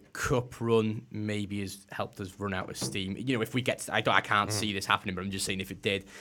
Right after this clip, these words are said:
Speaker 1: and it would be them beating us, which would set a domino effect off possibly,
Speaker 2: Yeah.
Speaker 1: which for, for me, you know, would go to show they were a better side. I just mean tactically, i-,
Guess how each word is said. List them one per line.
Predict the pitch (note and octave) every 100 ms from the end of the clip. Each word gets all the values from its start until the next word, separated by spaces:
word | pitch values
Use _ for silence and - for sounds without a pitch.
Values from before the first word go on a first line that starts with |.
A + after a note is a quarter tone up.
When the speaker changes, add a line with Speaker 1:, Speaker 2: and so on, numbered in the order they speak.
| - -
Speaker 1:
and | A2+ A2 G#2+ A2
it | - G#2+
would | F#2 -
be | G#2+
them | G2+ G#2 G2+
beating | G2 A2+ G#2+ -
us, | F2 G#2 G#2+ - _ _ _ _ _ A2
which | G#2+ A2+ - -
would | G2 - _ _ _ _ _ _ _ -
set | - B2 G#2+
a |
domino | - A2 A2 G2+
effect | F#2+ A2+ - -
off | G2+ -
possibly, | - A#2 - F#2 G2 F#2 G2 -
Speaker 2:
Yeah. | F#2 - -
Speaker 1:
which | A2+ -
for, | - A#2+ A2+ A#2 -
for | - A2+
me, | A2+
you | G#2+ G#2
know, | G2+
would | G2+ G#2+
go | - A2
to | G#2+
show | - A2
they | G#2
were | G2+
a |
better | A#2 F#2+
side. | - G#2+ G2
I |
just | F#2+ G2+
mean | G#2 G2
tactically, | - G#2 - F2+ F#2 F2+ F#2+ - _ -
i-, | -